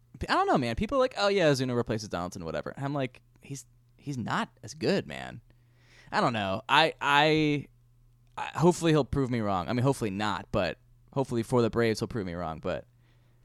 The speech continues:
and I don't wish him to do poorly, but I just, I don't know.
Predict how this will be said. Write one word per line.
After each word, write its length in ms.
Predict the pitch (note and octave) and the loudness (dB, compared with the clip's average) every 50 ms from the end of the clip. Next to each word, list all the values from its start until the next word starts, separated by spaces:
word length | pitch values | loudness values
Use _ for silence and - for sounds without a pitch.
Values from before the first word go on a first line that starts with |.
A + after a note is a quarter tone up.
| - - - - - _ | -20 -20 -20 -20 -16 _
and 220 | - B3 C4+ A3+ - _ _ _ - _ | -6 -6 -6 -6 -10 _ _ _ -20 _
I 120 | - - F#4+ | -2 2 2
don't 260 | - - - G2+ F#2+ | 2 2 0 -4 -4
wish 260 | G2+ B2+ G#3 - - | -2 -2 -2 0 -2
him 300 | D#3 F#2+ D#2+ D2+ D2 C#2+ - - - - - - _ _ _ - | -4 -4 -6 -6 -10 -14 -16 -20 -20 -20 -20 -20 _ _ _ -8
to 100 | - B2+ | -8 -8
do 320 | - - C#2+ C#2+ D2 B1 - - _ _ _ | -6 -6 -6 -6 -8 -10 -12 -16 _ _ _
poorly, 440 | - - G2 D2+ C#2 C2+ C2+ D2 - | -6 -4 -4 -4 -4 -4 -6 -8 -6
but 280 | - G#2 D#2+ D2+ - - _ | -6 -4 -4 -4 -6 -8 _
I 200 | - F3+ - B1+ | -16 -12 -10 -10
just, 200 | - G3 - - _ _ _ - - | -10 -10 -12 -16 _ _ _ -20 -16
I 100 | - C#3 | -14 -12
don't 360 | D#3+ F3 G3 G3+ A3 A3+ B3 | -12 -10 -10 -10 -10 -8 -6
know. 260 | C4 B3+ A#3 G3 D#3+ | -4 -2 -2 -4 -4